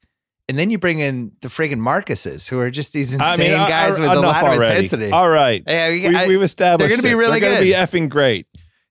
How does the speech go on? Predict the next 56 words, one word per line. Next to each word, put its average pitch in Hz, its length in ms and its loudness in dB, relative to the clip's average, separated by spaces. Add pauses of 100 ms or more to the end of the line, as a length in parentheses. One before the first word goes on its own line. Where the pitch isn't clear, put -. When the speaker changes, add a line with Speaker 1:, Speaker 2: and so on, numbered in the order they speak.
Speaker 1:
The 175 80 0
bummer 254 360 0
for 202 160 -2
me 180 240 0
is 120 180 -2
there's 123 200 -2
not 135 220 0
a 127 60 -2
bet 120 400 -2 (120)
who's 131 240 -2
gonna 127 200 -4
finish 120 340 -6
with 104 140 -10
the 107 80 -8
league's 107 400 -6
best 113 420 -6
regular 101 460 -6
season 92 360 -10
record. - 400 -12
For - 200 -12
somehow 185 380 -2
there's 127 180 -4
a 131 60 -6
million 160 360 -4
freaking 151 340 -10
N 120 140 -6
B 117 80 -4
A 117 100 -2
props, 90 400 -8
and 95 100 -10
that's 101 200 -8
not 98 160 -6
a 87 40 -12
bet. 87 300 -10
I 107 100 -6
don't 120 100 -4
understand 113 440 -6
it, 82 100 -12
'cause 107 200 -10 (480)
I 156 140 -2
think 180 280 -6 (160)
part 143 280 -2
of 117 100 -4
what's 117 160 -4
gonna 117 160 -4
motivate 110 460 -4
this, 98 220 -8 (200)
them 104 200 -2
this 101 220 -6
year 98 120 -6
is 87 200 -8
trying 107 280 -4
to 95 40 -8
get 92 160 -6
home 101 200 -6
court, 117 340 -8